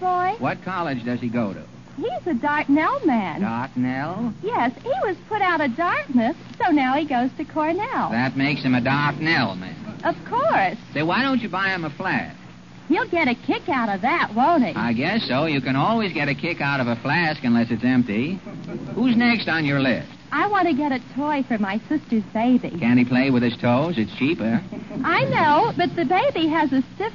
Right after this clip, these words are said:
Speaker 1: neck now and can't reach his toes. I want to buy something. Last Christmas, it was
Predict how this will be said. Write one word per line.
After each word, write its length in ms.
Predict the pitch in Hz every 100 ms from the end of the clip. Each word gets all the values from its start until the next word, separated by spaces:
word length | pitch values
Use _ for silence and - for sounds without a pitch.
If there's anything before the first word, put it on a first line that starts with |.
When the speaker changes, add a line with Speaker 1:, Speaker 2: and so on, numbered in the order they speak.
| -
Speaker 1:
neck 240 | 330 539 -
now 260 | 285 254 233
and 160 | 247
can't 260 | 247 320 -
reach 180 | 339 - -
his 140 | 254 220 -
toes. 380 | 240 170 160 202 214 - 165 -
I 140 | - 359
want 200 | 453 494
to 60 |
buy 320 | 415 403 370 381
something. 520 | - 381 427 - 233 247
Last 300 | 330 466 571 -
Christmas, 480 | - 466 - 254 269
it 120 | 370
was 160 | - 302